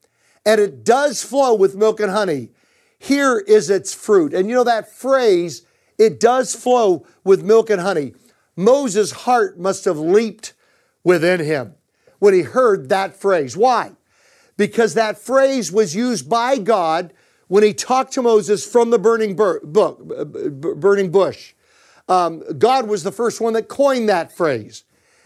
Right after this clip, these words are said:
And he said, "I'm gonna take you." Uh, he talked to Moses from the burning bush. He says, "I'm gonna have you go to Egypt, and you're gonna rescue the people and lead them out of Israel and through the wilderness to a land with milk and honey." And so I'm sure Moses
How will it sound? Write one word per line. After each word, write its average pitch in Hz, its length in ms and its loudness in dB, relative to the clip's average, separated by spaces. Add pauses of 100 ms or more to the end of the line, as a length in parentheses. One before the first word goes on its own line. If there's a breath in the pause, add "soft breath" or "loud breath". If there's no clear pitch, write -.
And 208 120 4
he 202 80 2
said, 247 320 0
"I'm 208 180 -4
gonna 208 140 -2
take 269 460 -2
you." 175 220 0 (260 soft breath)
Uh, 185 160 0 (100)
he 185 160 -4
talked 247 380 -4
to 208 120 4
Moses 185 480 0
from 214 180 2
the 196 60 2
burning 208 300 2
bush. 214 260 2
He 185 100 -8
says, 170 260 -4 (160 soft breath)
"I'm 196 80 0
gonna 214 100 4
have 220 120 0
you 220 80 -4
go 226 180 4
to 240 80 0
Egypt, 196 460 -4
and 170 80 -8
you're 185 80 -6
gonna 202 140 2
rescue 220 600 -2 (280 soft breath)
the 196 80 2
people 240 360 0
and 180 80 0
lead 226 160 2
them 226 60 -2
out 233 140 2
of 226 80 -2
Israel 202 380 0
and 165 100 -4
through 247 180 0
the 233 60 0
wilderness 240 600 2 (360 soft breath)
to 247 200 0
a 220 200 4
land 220 640 -2 (360 soft breath)
with 190 240 4
milk 233 400 4
and 196 140 0
honey." 214 360 -2
And 165 140 -8
so 226 220 -2
I'm 190 100 -4
sure 262 280 -4
Moses 214 480 0